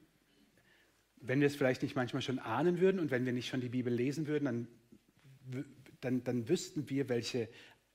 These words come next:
tiefen Abgründe es in unserem Leben gibt.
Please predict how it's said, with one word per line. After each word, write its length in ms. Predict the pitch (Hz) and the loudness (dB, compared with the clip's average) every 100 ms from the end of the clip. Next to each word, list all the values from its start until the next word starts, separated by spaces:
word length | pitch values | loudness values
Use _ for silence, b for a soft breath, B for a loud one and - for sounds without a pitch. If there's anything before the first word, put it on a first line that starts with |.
| - _ _ | -20 _ _
tiefen 480 | - 220 - 135 - - | -4 -2 0 -2 -4 -4
Abgründe 680 | - 175 - - 143 120 110 | -4 -4 -6 -6 -2 -2 -2
es 160 | 113 135 | -6 -10
in 80 | |
unserem 320 | 117 113 113 107 | -8 -8 -6 -6
Leben 320 | 110 107 104 | -6 -8 -10
gibt. 360 | 117 - - | -12 -16 -20